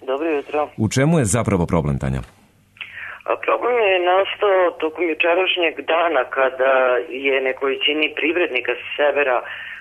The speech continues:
Speaker 1: Kosova i Metohije na integrisanom prelazu Jarinje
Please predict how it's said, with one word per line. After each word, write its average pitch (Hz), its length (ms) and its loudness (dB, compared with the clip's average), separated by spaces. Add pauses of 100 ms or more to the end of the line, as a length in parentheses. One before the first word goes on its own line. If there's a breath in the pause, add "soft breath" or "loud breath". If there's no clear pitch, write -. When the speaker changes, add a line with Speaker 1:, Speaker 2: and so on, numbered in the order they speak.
Speaker 1:
Kosova 151 420 -2
i 139 100 0
Metohije 180 840 0
na 165 420 2
integrisanom 143 840 -2
prelazu 139 460 0
Jarinje 156 580 0